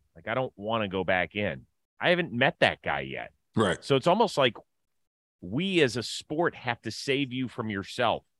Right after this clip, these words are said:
Speaker 1: Do you have, do you want teammates to tell you, to look you in the eye and be like, "Yo, bro, stay"? Or do you want family members? Do you want, I mean, we'd love it if we have full faith in the organizations to do it, but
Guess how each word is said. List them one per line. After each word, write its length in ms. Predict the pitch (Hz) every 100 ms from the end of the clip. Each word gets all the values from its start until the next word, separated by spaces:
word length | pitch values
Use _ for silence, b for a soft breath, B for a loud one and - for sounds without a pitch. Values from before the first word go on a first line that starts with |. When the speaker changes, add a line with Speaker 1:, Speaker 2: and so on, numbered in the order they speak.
| _ _ _ _ _ _ -
Speaker 1:
Do 80 |
you 220 | 120 156 160
have, 460 | 127 131 147 147 135 _ _ _ _ _ _
do 60 | 110
you 120 | 160
want 380 | 180 107 123 - _ _ -
teammates 540 | 147 147 147 151 -
to 80 | 135
tell 280 | - 143 143
you, 160 | 143
to 120 | 139 92
look 260 | 117 -
you 80 | 131
in 60 | 131
the 140 | 123
eye 180 | 120 127
and 80 | 107
be 100 | 107
like, 240 | 101 92 _ _ _ _ -
"Yo, 140 | 101
bro, 380 | 90 87 80 78 _ _ _ _ _ _
stay"? 880 | - - - - - 113 110 80 65 _ _ _ _ _ -
Or 120 | 120
do 60 | 101
you 80 |
want 200 | 107 95 -
family 340 | - 123 143 151
members? 460 | 151 151 160 160 -
Do 80 | 110
you 160 | 110
want, 340 | 107 117 120 - _ _ _ _ _ -
I 40 |
mean, 140 | 135 165
we'd 140 | 165
love 300 | 147 147 196
it 100 | 170
if 100 | 127 - _ _ _ _ _ _ _
we 220 | 113 123 107
have 180 | 123 104
full 160 | 151 120
faith 300 | - 139 131
in 100 | 113
the 60 |
organizations 840 | - 120 113 104 104 120 139 104 92
to 80 | 101
do 220 | 104 175
it, 100 | 143
but 140 | 135